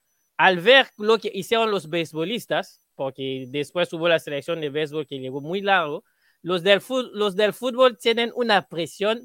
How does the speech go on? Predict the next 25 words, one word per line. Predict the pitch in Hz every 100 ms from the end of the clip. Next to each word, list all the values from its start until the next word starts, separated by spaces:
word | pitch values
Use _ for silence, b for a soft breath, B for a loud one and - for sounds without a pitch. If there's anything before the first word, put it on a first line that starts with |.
| _
pero | 165 147
demencial. | 139 160 156 151 - 151 117 - _ _ _ _ _ _ -
Porque | 185 175
los | 196 185
del | 202 202
béisbol | 294 285 277
llegaron | 214 208 240 208
hasta | 160 160
semifinal, | - 151 143 - 156 - - _ _ _ -
de | 175
la | 196 202
nada | 226 277 254 -
casi | - 185 185
se | 185
meten | 202 202 175
en | 156
la | 151
final, | - 143 202 320 _ _ _ _ _ _ 147
eh, | 143 139 127
pier-, | - 190 196 -
pierden, | 196 196 196 196 - 156
pierden | 196 196 196
un | 190
partido | 175 156 180
increíble, | 160 143 139 147 175 214